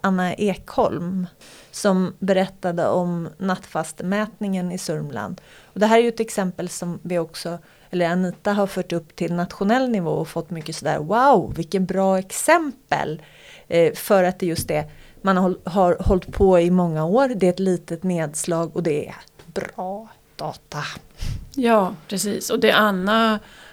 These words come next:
Speaker 2: eh, och hennes statistikerkollegor tidigare har gjort är ju att hitta en massa spänn-, gjort en massa spännande analyser utifrån de här
Speaker 1: Ja.
Speaker 2: siffrorna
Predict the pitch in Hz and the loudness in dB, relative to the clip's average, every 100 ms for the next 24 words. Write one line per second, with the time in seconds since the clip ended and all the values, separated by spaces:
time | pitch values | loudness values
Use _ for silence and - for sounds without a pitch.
0 | - - 185 - 185 185 196 170 175 - | -14 -4 -2 0 -4 -4 -4 -2 -2 -2
1 | 208 190 - 208 190 - 185 160 - - | -4 -6 -6 -6 -6 -4 -2 0 -2 -4
2 | 190 175 180 190 196 185 180 170 160 - | -4 -2 0 0 2 0 -2 -4 -6 -6
3 | - 185 175 180 - - 185 190 185 - | -6 -4 -2 -6 -8 -14 -8 -6 -6 -10
4 | - 254 233 208 208 - - 185 175 - | -2 0 0 -2 -2 -4 -4 -4 -6 -10
5 | - - - 220 - 202 196 208 196 196 | -16 -12 0 2 2 0 -2 -2 0 0
6 | 196 185 240 226 175 180 190 208 220 311 | -2 -2 0 0 0 -2 -2 -2 -2 -4
7 | - 147 185 180 190 185 185 226 214 185 | -6 -6 -8 -8 -4 -4 -2 -2 0 -2
8 | - 175 185 | -4 -6 -6